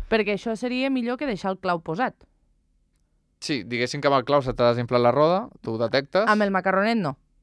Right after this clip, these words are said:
Speaker 2: Amb el, amb, tu tens el clau, has pinxat. Treus el clau.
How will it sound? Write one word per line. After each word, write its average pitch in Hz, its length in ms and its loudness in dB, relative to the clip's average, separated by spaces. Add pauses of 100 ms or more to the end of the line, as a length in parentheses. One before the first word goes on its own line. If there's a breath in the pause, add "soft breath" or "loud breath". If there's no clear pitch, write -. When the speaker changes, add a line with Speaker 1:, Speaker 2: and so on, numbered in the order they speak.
(140)
Speaker 2:
Amb 113 80 -6
el, 113 140 -8 (180)
amb, 123 300 -6 (840)
tu 160 140 -2
tens 160 160 2
el 131 160 4
clau, 110 220 -2 (360)
has - 140 -10
pinxat. 117 380 -8 (720 soft breath)
Treus 120 180 -4
el 120 140 -2
clau. 190 300 0